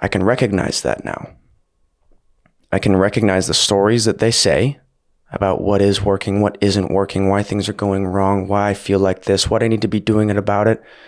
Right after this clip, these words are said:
what I need to be doing about it, all the things that I'm not doing. No, I don't tolerate that. I don't consent.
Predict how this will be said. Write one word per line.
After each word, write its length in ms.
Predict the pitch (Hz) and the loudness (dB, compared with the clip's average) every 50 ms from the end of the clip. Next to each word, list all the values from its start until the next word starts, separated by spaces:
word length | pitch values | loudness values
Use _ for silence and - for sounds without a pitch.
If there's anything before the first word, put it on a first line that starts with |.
| - - - _ _ | -20 -20 -20 _ _
what 120 | - 104 | -2 0
I 60 | 110 110 | 2 2
need 140 | 117 117 - | 2 2 0
to 40 | 110 | 0
be 120 | 104 107 | 0 0
doing 300 | 90 113 110 107 107 104 | 2 2 2 4 4 2
about 280 | 101 98 104 98 101 113 | 2 2 2 2 2 2
it, 80 | - | 2
all 140 | - 113 120 | 4 2 2
the 100 | 110 104 | 0 0
things 220 | - 123 113 107 | -2 0 0 0
that 80 | 110 101 | 2 2
I'm 160 | 98 98 101 | 2 2 2
not 280 | 101 110 120 - - - | 2 2 0 -2 -2 0
doing. 440 | 104 98 92 95 110 135 143 - _ _ _ _ _ _ _ _ _ _ _ _ _ _ _ _ _ _ _ _ _ _ _ _ _ _ _ - | 2 2 2 2 2 0 -2 -4 _ _ _ _ _ _ _ _ _ _ _ _ _ _ _ _ _ _ _ _ _ _ _ _ _ _ _ -6
No, 440 | - 104 98 82 73 - - - - _ _ _ _ _ _ _ _ _ _ _ _ _ _ _ - | -2 0 0 0 -2 -4 -8 -12 -18 _ _ _ _ _ _ _ _ _ _ _ _ _ _ _ -6
I 40 | |
don't 180 | - 90 - - | -4 -4 -4 -6
tolerate 520 | - - 110 104 92 80 62 52 - - | -4 -2 0 2 2 0 0 -4 -6 -8
that. 280 | - - - - - - _ _ _ _ _ _ _ _ _ _ | -8 -6 -6 -6 -8 -12 _ _ _ _ _ _ _ _ _ _
I 80 | - - | -6 -4
don't 180 | 80 78 - - | -4 -4 -6 -8
consent. 720 | - 78 - - - - 67 - - - - - - | -8 -6 -4 -4 -2 -2 -4 -4 -6 -8 -10 -12 -12